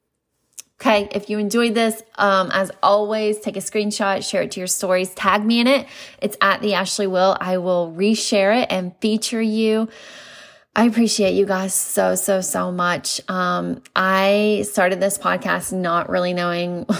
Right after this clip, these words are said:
<laughs> what the heck I was doing or where it was gonna go. And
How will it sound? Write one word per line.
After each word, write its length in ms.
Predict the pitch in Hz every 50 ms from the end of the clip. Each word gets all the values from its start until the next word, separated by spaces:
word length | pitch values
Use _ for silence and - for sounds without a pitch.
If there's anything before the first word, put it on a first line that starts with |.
| - - -
<laughs> 260 | _ - - _ _
what 240 | - 180 190 180 -
the 120 | - 175 202
heck 280 | 214 180 180 175 -
I 140 | 170 170 170
was 160 | 170 180 175
doing 440 | 170 190 214 226 226 214 208 208 202
or 100 | 180 175
where 160 | 175 170 170
it 80 | - -
was 160 | - 180 170
gonna 180 | 180 180 180 180
go. 480 | 175 170 170 170 170 180 196 202 220 - - -
And 640 | 190 190 180 175 175 175 175 180 180 175 180 175 -